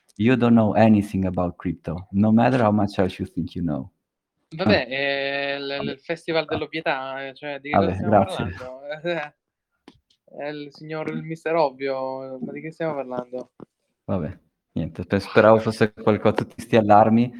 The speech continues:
Speaker 1: e twitta solo o canzoni heavy metal o, o queste
Speaker 2: <laughs>
Speaker 1: cose più o meno ovvie, vabbè.
Speaker 2: Sì?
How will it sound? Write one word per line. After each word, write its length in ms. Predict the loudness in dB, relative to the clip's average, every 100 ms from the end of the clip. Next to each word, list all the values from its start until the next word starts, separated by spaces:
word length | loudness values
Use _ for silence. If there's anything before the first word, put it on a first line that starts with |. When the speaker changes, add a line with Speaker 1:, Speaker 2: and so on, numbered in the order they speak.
| -16 0
Speaker 1:
e 140 | 0
twitta 300 | 0 0 0
solo 380 | 2 4 6 6
o 220 | 6 4
canzoni 520 | 4 2 2 0 2
heavy 160 | 0 0
metal 560 | 2 0 0 0 0 -6 -16 -16 -14 -12 -2
o, 420 | 4 4 6 4
o 80 | 4
queste 300 | 0 2 0
Speaker 2:
<laughs> 0 |
Speaker 1:
cose 580 | 4 6 6 6 4 2
più 120 | 2
o 20 |
meno 340 | 4 2 2 0
ovvie, 420 | -2 -4 -8 -8
vabbè. 300 | -6 -6 -6 -10
Speaker 2:
Sì? 360 | -8 -6 -6